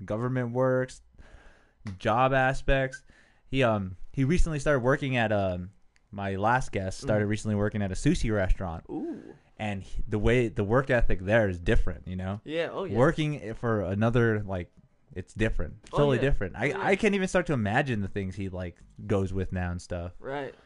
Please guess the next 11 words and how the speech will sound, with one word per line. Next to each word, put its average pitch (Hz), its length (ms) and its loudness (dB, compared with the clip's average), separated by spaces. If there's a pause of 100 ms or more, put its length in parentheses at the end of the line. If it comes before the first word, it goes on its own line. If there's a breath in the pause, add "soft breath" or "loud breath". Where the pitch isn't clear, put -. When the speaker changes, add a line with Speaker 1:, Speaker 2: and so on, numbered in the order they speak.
(140)
Speaker 1:
So 127 120 -2
Speaker 2:
right. 104 80 0
Speaker 1:
I 131 120 2
can't 143 180 -2
even 104 160 -2
think 110 180 -4
about 90 240 -6
it. 90 60 -4
It's - 120 -10
just - 260 -10
fucking, 90 500 -10